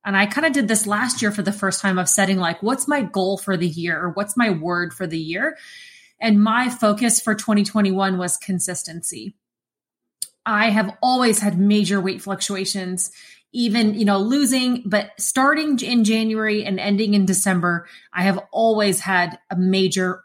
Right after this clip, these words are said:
difference in my weight. Um, even as I was going through this carnivore world, you know, I wish that I was more consistent. So if I'm looking at every individual day or even individual months, I probably had some fluctuations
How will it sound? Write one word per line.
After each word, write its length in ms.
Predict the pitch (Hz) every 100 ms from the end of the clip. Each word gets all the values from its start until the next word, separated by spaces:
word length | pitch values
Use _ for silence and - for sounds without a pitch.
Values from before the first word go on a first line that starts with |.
| -
difference 420 | 180 185 196 180
in 180 | - 190
my 180 | 180 170
weight. 440 | 151 160 123 - - - - -
Um, 360 | 170 170 170 -
even 320 | - 208 208
as 160 | 190 185
I 80 | 190
was 160 | 185
going 220 | - 196 185
through 120 | 185
this 140 | 170
carnivore 560 | - 190 180 160 170 160
world, 420 | 165 165 156 151
you 60 | 170
know, 120 | 165
I 120 | 165
wish 440 | 165 170 - - - _ _ _ -
that 120 | 185
I 100 | 180
was 200 | 180 180
more 200 | 175 180
consistent. 640 | 175 180 - 185 190 185 180
So 320 | 208 185 180 - - -
if 200 | - 233
I'm 260 | 220 269 277
looking 320 | 269 262 226
at 120 | 214 214
every 320 | 208 226 -
individual 600 | 208 202 208 202 196 190
day 440 | - 180 180 220
or 160 | - 220
even 240 | 240 247 277
individual 540 | 233 226 233 214 202
months, 600 | 180 180 214 190 - - - - _ _ _
I 100 | 208
probably 600 | 220 - 277 302 330 339 320
had 260 | 277 254
some 160 | 285 262
fluctuations 760 | 285 277 - 262 262 262 233